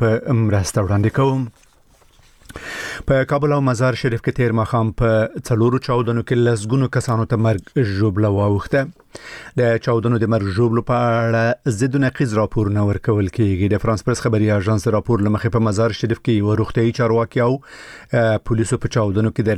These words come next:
لږ تر لږه لسو کسانو د وژل کېدو خبره کړې ده. د بلخ د امنیې قومندانۍ ویان آصف وزیري د اژانس ته ویلي چې بمونه د ښار په مختلفو سیمو کې په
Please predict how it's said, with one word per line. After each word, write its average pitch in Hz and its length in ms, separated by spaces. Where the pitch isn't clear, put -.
لږ 107 180
تر 110 140
لږه 104 160
لسو 117 200
کسانو 117 360
د 107 160
وژل 98 300
کېدو 101 240
خبره 95 320
کړې 101 300
ده. 127 160
د 123 220
بلخ 135 220
د 131 200
امنیې 120 340
قومندانۍ 117 400
ویان 110 360
آصف 117 360
وزیري 104 500
د 110 180
اژانس 104 380
ته 120 160
ویلي 104 280
چې 123 200
بمونه 135 420
د 123 100
ښار 117 320
په 117 100
مختلفو - 460
سیمو 107 180
کې - 220
په - 20